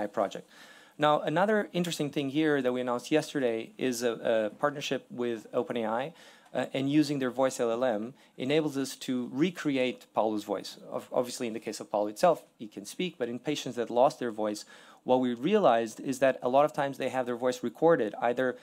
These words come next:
through messages or through audio before. So we're able to take those samples and using the voice L L M, recreate their voices. And so this means that, and I'll, I'll play it here. Let's see if we can hear it.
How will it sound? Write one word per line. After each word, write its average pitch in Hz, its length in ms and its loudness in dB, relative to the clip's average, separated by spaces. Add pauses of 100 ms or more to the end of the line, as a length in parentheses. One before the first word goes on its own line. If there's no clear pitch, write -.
(180)
through 101 140 -6
messages 170 600 4
or 110 140 -2
through 110 200 -10
audio 151 360 6
before. 123 460 2 (280)
So - 160 4
we're 151 140 6
able 180 160 0
to 151 100 -8
take 160 240 0
those 135 160 -2
samples 120 580 -2
and 123 220 -4
using 139 640 0
the 120 100 -4
voice 135 320 0
L 120 120 2
L 113 120 0
M, 107 220 -2 (260)
recreate 143 440 2
their 113 100 -2
voices. 104 580 -4
And 123 140 -6
so 135 300 2 (220)
this 135 200 -4
means 175 240 0
that, 139 280 2
and 117 80 -6
I'll, 123 280 -4
I'll 120 80 2
play 131 280 -2
it 127 100 -6
here. 135 280 0
Let's 117 240 -6
see - 80 -6
if 110 100 -10
we 104 60 -10
can 107 140 -8
hear 110 200 -4
it. 127 160 -6